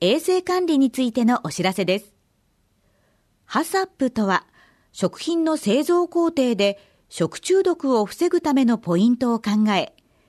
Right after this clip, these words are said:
そのポイントを重点的に管理する衛生管理の方法です。ご家庭でも食品と調理工程のどこが食中毒の原因となるのか、それを防ぐためには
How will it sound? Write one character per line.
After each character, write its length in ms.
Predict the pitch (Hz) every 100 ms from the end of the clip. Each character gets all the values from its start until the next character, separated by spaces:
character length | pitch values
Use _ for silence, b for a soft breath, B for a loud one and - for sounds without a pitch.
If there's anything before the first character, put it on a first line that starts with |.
| _ _ _ -
そ 160 | 214
の 120 | 262
ポ 200 | 311 311
イ 100 | 302
ン 80 | 294
ト 220 | 247 277
を 100 | 254
重 260 | 240 160 269
点 220 | 359 349
的 240 | 339 339 320
に 140 | 320
管 260 | 320 311 269
理 100 | 233
す 140 | 240
る 280 | 240 - _ _
衛 180 | 156 190
生 240 | 277 370 359
管 220 | 359 349
理 120 | 285
の 120 | 214
方 260 | - 170 185
法 220 | 196 185
で 160 | 165 175
す。 140 | - _ _ _ _ _ _ _ _ _ _ _ -
ご 120 | 165
家 160 | 269 311
庭 220 | 311 302 285
で 120 | 269
も 260 | 220 208 b b b
食 280 | - 175 -
品 280 | - 285 294
と 160 | 294 285
調 280 | 190 247
理 120 | 339 349
工 200 | 349 349
程 320 | 349 294 262
の 160 | 233
ど 140 | 180 311
こ 160 | 349
が 220 | 302 294 - -
食 220 | 180 -
中 240 | - 277
毒 240 | 254 220 185
の 160 | 165
原 160 | 123 151
因 260 | 190 269 285
と 120 | 285
な 140 | 277
る 100 | 269
の 120 | 220
か、 240 | 220 190 180 b b b b b b
そ 180 | - 175
れ 140 | 175 254
を 140 | 269
防 220 | - 311
ぐ 120 | 277
た 140 | 269 247
め 120 | 247
に 120 | 226
は 220 | 208 220